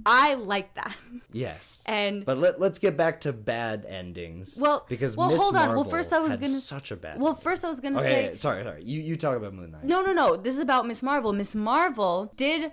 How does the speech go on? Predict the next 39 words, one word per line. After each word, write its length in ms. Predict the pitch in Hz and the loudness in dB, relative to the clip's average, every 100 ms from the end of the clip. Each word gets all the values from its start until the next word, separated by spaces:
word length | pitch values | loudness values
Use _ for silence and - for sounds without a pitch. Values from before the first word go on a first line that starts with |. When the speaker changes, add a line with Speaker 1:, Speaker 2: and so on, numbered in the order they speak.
| - | -8
Speaker 1:
have 500 | - 247 226 214 214 - | 0 4 4 2 -8 -2
a 60 | 254 | -2
shitty 340 | - 269 220 | 0 -2 -2
ending, 420 | - 262 202 151 - _ | 0 0 0 -4 -8 _
but 400 | 330 269 - - - | 2 2 -2 -14 -2
it 140 | 277 | -2
had 420 | 240 262 240 233 - - | 0 2 4 2 -2 0
a 160 | 214 | 0
great 920 | 180 160 208 202 180 214 277 - - - _ _ _ | 0 -8 -10 -8 -4 -2 -2 -4 -16 -18 _ _ _
episode, 520 | 226 254 247 175 170 190 | 0 0 0 -2 -4 -4
which 180 | 208 - | -6 -4
is 60 | |
the 80 | 190 | -4
one 240 | 196 214 - | -2 -2 -4
in 120 | 208 | -4
the 80 | 196 | -4
past. 560 | - 233 202 - - - - | -4 -2 -2 -4 -12 -16 -4
The 80 | |
one 200 | 202 214 | 0 2
where, 320 | 226 220 208 175 | 2 4 4 2
Speaker 2:
Yes. 80 | 135 | 2
Speaker 1:
where, 420 | 214 214 196 - | 4 4 4 2
uh, 260 | 196 185 - | 2 2 -2
Kamala 320 | 196 220 220 | -2 0 0
goes 160 | 214 208 | -2 -4
to 80 | 202 | -10
the 40 | |
past. 300 | 214 185 - _ | -4 -6 -6 _
That 300 | 214 226 - | 6 6 4
is 120 | 226 | 2
a 120 | 208 180 165 | 0 -2 -6
great 580 | 190 175 175 180 175 - | -10 -10 -6 -4 -4 -6
episode. 640 | - - 165 - - - - _ _ _ _ | -8 -8 -12 -14 -16 -18 -20 _ _ _ _
And 480 | 202 190 175 170 160 180 | 0 0 0 -4 -10 -2
there 220 | 220 226 | 2 4
are 200 | 226 214 | 4 2
a 140 | 180 - | 0 -2
bunch 380 | 202 208 214 233 | 0 0 -2 -2
of 280 | 208 190 | -2 -2